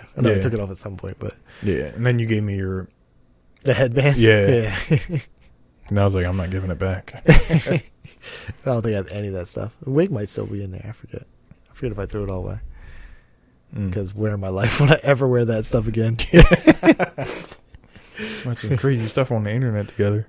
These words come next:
Speaker 1: <laughs>
Speaker 2: Haven't watched that in a while. What is that on anything? 'Cause I just watched, uh,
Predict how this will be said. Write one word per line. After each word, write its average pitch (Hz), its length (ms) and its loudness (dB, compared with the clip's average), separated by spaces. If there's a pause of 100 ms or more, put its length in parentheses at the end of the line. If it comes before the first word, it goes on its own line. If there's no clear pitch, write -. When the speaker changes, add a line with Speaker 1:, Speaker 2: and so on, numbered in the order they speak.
Speaker 1:
<laughs> - 100 -12 (720)
Speaker 2:
Haven't 175 200 4
watched 101 200 2
that 123 100 0
in 98 40 -4
a 92 40 -4
while. 110 240 4
What 117 100 6
is 127 80 2
that 160 180 6
on 170 160 0
anything? 180 340 0
'Cause 143 120 0
I 117 100 4
just 131 180 -2
watched, 95 260 -2
uh, 87 280 -2